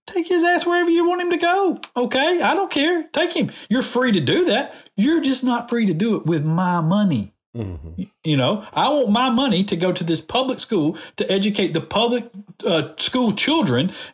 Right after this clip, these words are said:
Speaker 1: in our society and give them the best possible education that they can have. Uh, you know, I, and you can tell me all day long that the private school is doing a better job. I don't know that. How do you know that? What, what, what measure are you basing that on?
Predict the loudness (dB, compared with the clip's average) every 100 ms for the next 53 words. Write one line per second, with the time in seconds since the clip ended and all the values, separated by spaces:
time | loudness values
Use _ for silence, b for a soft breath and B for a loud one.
0 | -2 0 2 2 2 0 0 0 2 2
1 | 0 -2 -6 B B -2 0 2 4 4
2 | 4 2 2 0 0 0 -2 0 0 0
3 | 0 0 0 2 0 0 -2 0 0 2
4 | 0 -4 -12 B B B -2 0 0 2
5 | 2 2 0 -2 B B 0 0 0 2
6 | 2 2 2 2 2 2 2 0 0 0
7 | 0 0 -2 0 2 2 2 2 2 2
8 | 0 0 0 0 0 0 0 2 2 2
9 | 0 0 2 2 2 2 -2 -4 -10 -16
10 | _ _ _ _ _ _ _ _ _ 0
11 | 0 2 2 2 0 -4 -2 2 4 2
12 | 2 2 2 0 0 2 2 2 2 0
13 | 0 2 0 -2 -10